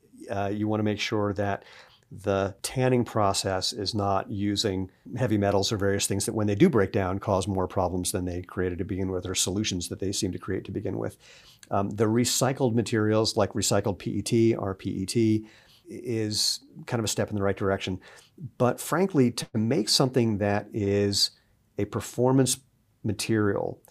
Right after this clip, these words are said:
with performance characteristics, right now it's still mostly synthetics, because you're just not gonna get that same kind of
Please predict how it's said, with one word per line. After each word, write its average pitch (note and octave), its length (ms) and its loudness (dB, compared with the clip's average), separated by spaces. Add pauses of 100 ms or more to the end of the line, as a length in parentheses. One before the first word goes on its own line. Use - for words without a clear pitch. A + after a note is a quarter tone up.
(320)
with G#2+ 280 -4
performance B2 540 2
characteristics, G2 1000 -2 (500)
right C3 320 0
now A#2 240 2
it's G#2 160 -2
still G#2+ 180 0
mostly G2 300 -2
synthetics, - 720 -2 (560)
because G#2+ 480 0
you're G#2+ 160 2
just G#2+ 160 -2
not A2+ 180 2
gonna G#2+ 140 0
get G2+ 260 0
that G2 160 -2
same G2+ 480 2
kind G#2+ 600 0
of F#2 420 -2